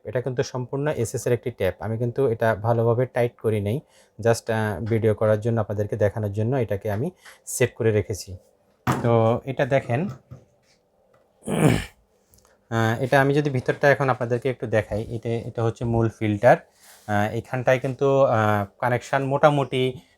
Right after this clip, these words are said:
নাইনটি পার্সেন্ট কানেকশন কিন্তু করাই আছে, অ্যাসেম্বল করাই আছে। আপনাকে just এটার, আহ, ইনলেট কানেকশনটা দিতে হবে, ড্রেন লাইনের কানেকশন দিতে হবে, এবং, আম, আপনার,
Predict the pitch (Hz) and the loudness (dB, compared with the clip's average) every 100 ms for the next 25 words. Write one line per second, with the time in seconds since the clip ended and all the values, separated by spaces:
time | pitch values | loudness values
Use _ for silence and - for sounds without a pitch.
0 | 117 127 135 135 139 139 - 151 139 131 | -2 2 2 2 0 0 0 -2 2 2
1 | 127 139 139 127 143 131 117 113 - 110 | 0 -4 -4 -4 0 4 4 4 0 -6
2 | - 120 127 127 113 110 104 95 98 - | -8 -4 -2 0 2 4 2 0 -10 -14
3 | 110 139 110 120 139 - 127 143 190 - | -8 -6 0 0 0 -4 -4 2 0 0
4 | _ - - 113 110 117 131 131 127 143 | _ -20 -12 -4 -2 0 0 2 4 2
5 | - 131 120 - 135 143 131 131 139 139 | 2 -2 -2 -4 -2 0 0 0 2 4
6 | 147 156 123 110 120 123 127 139 139 120 | 2 0 -2 -2 -2 0 -2 -2 -2 -4
7 | 110 131 127 123 135 139 139 175 202 113 | -4 -6 -6 -4 0 0 2 0 0 0
8 | 131 190 - - - - 117 110 107 104 | 0 0 -6 -20 -20 0 4 4 2 -2
9 | 107 - 113 123 120 | -4 -8 -6 2 2